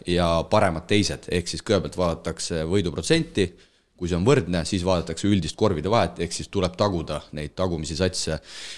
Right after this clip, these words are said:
nii, kuidas on ja, ja Londoni olümpial kahekümne aastaselt mänginud, äh,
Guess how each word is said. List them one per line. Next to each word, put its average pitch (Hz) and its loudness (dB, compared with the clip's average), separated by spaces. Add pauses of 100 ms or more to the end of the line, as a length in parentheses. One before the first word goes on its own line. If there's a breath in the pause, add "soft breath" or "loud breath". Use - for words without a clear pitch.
(160 loud breath)
nii, 101 4
kuidas 90 2
on 135 4
ja, 92 4 (420)
ja 98 4
Londoni 104 4
olümpial 110 2
kahekümne 101 2
aastaselt 95 2
mänginud, 92 4
äh, 95 6